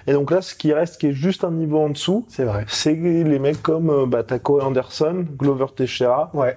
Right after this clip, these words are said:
Speaker 1: Thiago Santos aussi, mais Thiago Santos, je pense aussi, c'est une victoire et ensuite il revise le titre.
Speaker 2: Ouais.
Speaker 1: Donc à part les trois mecs là, donc qui sont, euh,
Speaker 2: Et Corey Anderson, il a un
Speaker 1: précédemment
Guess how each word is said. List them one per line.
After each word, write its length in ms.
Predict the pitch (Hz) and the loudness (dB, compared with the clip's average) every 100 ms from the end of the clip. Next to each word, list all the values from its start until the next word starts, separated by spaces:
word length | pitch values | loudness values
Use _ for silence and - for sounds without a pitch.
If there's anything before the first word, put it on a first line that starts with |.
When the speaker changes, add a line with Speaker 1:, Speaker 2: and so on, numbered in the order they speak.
| - | -4
Speaker 1:
Thiago 300 | - 156 160 | -4 -2 -2
Santos 440 | 156 170 165 175 170 | 0 -2 0 0 0
aussi, 220 | 151 196 | 0 0
mais 140 | 156 | 0
Thiago 260 | 139 143 139 | 0 -2 -2
Santos, 300 | 151 147 165 | -2 0 -2
je 80 | 165 | -2
pense 180 | 143 | -2
aussi, 180 | 147 180 | -2 -2
c'est 260 | 175 147 - - _ _ - | 0 0 -2 -10 _ _ -2
une 140 | 180 | 2
victoire 580 | 170 175 - 175 185 160 - | 2 0 0 0 2 0 -2
et 140 | 143 139 | -2 0
ensuite 500 | 165 170 - 202 170 | 0 -2 -2 -2 0
il 60 | 156 | 0
revise 440 | 135 143 147 147 | 0 0 0 0
le 120 | 139 139 | 0 0
titre. 400 | 190 220 - _ - | -2 -4 -10 _ -2
Speaker 2:
Ouais. 240 | 143 131 - | 0 -2 -2
Speaker 1:
Donc 120 | 143 170 | -2 -2
à 80 | |
part 140 | 170 208 | -2 -2
les 120 | 160 | -4
trois 220 | - 165 | -2 -2
mecs 220 | 165 165 | -2 -2
là, 120 | 175 165 | -2 -2
donc 200 | 135 131 | -4 -8
qui 160 | - 135 | -4 -4
sont, 180 | - 160 | -2 -2
euh, 320 | 147 123 113 | -2 0 0
Speaker 2:
Et 200 | 156 147 | 0 0
Corey 200 | 151 156 | 0 0
Anderson, 320 | 165 165 - 214 | 0 -2 0 0
il 100 | 151 | 0
a 40 | |
un 20 | |
Speaker 1:
précédemment 200 | 139 135 | 0 0